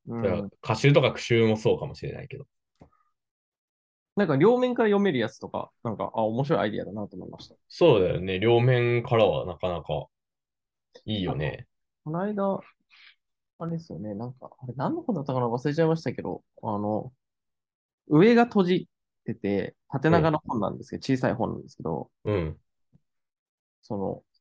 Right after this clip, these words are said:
Speaker 1: 上が閉じてあって、で、こう、上下にこうめくっていくんだか、こう、か-、
Speaker 2: はあ。
Speaker 1: カレンダーみたいな。
Speaker 2: ああ、メモパッドとかそういう感じの。
Speaker 1: そう、みたいな感じであっ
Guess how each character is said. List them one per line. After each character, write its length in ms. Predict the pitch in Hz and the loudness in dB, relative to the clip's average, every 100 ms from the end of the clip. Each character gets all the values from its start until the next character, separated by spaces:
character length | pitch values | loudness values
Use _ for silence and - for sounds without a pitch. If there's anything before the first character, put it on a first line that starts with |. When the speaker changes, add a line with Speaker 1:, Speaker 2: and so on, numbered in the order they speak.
| - | -4
Speaker 1:
上 180 | 139 147 | 0 2
が 80 | |
閉 160 | 143 156 | 2 0
じ 140 | 127 | -2
て 100 | - | -8
あ 60 | - | -10
っ 60 | - _ | -12 _
て、 300 | 156 101 - | 2 2 -2
で、 460 | - 131 117 110 - _ _ | -10 0 2 2 -2 _ _
こ 340 | - 110 104 | -4 -4 -4
う、 140 | - 143 | -4 2
上 240 | 208 196 | 6 6
下 80 | 110 | 4
に 100 | 98 | 2
こ 120 | 110 | 0
う 20 | |
め 100 | 95 | -2
く 80 | 95 | -2
っ 20 | |
て 100 | - | -6
い 20 | |
く 60 | - | -8
ん 160 | - 90 | -8 -8
だ 60 | |
か、 180 | - - _ | -10 -14 _
こ 140 | - 113 | -12 -10
う、 40 | |
か-、 220 | - 165 _ _ _ _ _ | -6 -8 _ _ _ _ _
Speaker 2:
は 300 | - 123 127 | 2 6 8
あ。 20 | |
Speaker 1:
カ 40 | 131 | 10
レ 40 | |
ン 40 | 131 | 8
ダ 60 | |
ー 40 | 127 | 6
み 60 | |
た 60 | 120 | 4
い 40 | |
な。 120 | 110 - _ _ _ | 2 -4 _ _ _
Speaker 2:
あ 460 | 131 143 151 147 135 | 4 6 8 8 8
あ、 40 | |
メ 140 | 113 127 | 6 6
モ 140 | 135 | 6
パ 120 | 143 | 6
ッ 100 | 135 | 2
ド 120 | 110 | 2
と 80 | 104 | -2
か 100 | - | -4
そ 140 | - 101 | -4 -2
う 20 | |
い 40 | |
う 20 | 139 | 0
感 220 | 135 101 | 0 0
じ 140 | 95 | -4
の。 60 | 95 | 0
Speaker 1:
そ 220 | 151 151 - | 2 0 -4
う、 40 | 135 | -2
み 80 | 120 | -2
た 60 | |
い 20 | 107 | 0
な 20 | |
感 160 | 110 | 0
じ 80 | 101 | 0
で 100 | |
あ 40 | |
っ 0 | 104 | 0